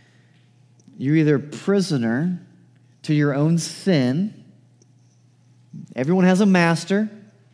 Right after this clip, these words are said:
Your master is either sin, who will deceive you to think that your master is yourself, but you're wrong. Sin has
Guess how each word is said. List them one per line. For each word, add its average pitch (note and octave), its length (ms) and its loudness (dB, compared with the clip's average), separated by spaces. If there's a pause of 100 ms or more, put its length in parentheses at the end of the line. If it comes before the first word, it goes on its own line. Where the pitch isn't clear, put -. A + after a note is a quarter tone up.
(680)
Your D3+ 140 0
master E3+ 340 4
is D#3 100 2
either D#3 240 2
sin, G#3 840 0 (840)
who G3+ 220 4
will F#3 180 4
deceive A3 580 2
you G3 140 4
to E3+ 100 2
think F#3 460 0 (840)
that D3+ 180 2
your E3+ 140 4
master F3 360 2
is E3 100 2
yourself, D#3 720 -2
but D3 120 -4 (800)
you're D#3+ 160 0
wrong. D#3+ 720 0 (540)
Sin E3+ 320 0
has D3+ 320 -2